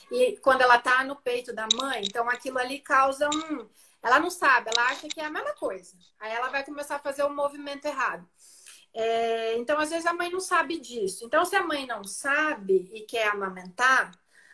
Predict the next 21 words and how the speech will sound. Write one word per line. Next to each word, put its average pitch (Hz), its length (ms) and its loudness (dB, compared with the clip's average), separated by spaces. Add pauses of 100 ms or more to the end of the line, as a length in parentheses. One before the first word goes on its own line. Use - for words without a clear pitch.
agora 214 560 4
já 254 160 -6
tá 247 160 -6
sabendo, 214 580 -6
então 247 240 -4
não 254 200 -2
compre 294 760 2 (300)
isso. 233 320 -6 (420)
Aí 214 280 6
vá 254 260 10
se 294 140 -4
informar 269 640 2
sobre 269 300 -6
a 269 40 -2
amamentação. 269 720 -8 (340)
Agora, 302 380 4
tem 311 200 -10
gente 311 340 -6
que 339 120 -6
já 339 180 2
sabe 262 760 0